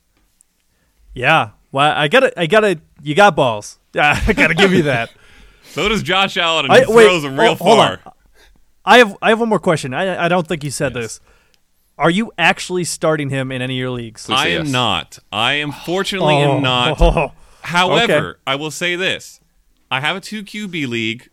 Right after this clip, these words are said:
Speaker 2: where Trubisky is my second quarterback, and if the news does not look good on him, there is a chance that I will go get Josh Allen and start him instead of Tom Brady.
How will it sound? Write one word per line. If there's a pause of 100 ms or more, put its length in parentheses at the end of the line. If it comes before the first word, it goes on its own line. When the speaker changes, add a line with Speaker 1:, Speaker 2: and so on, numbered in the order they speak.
Speaker 2:
where
Trubisky (120)
is
my
second
quarterback,
and
if (240)
the
news
does
not
look
good
on
him, (380)
there
is
a
chance
that
I
will
go
get
Josh
Allen
and
start
him
instead
of
Tom
Brady.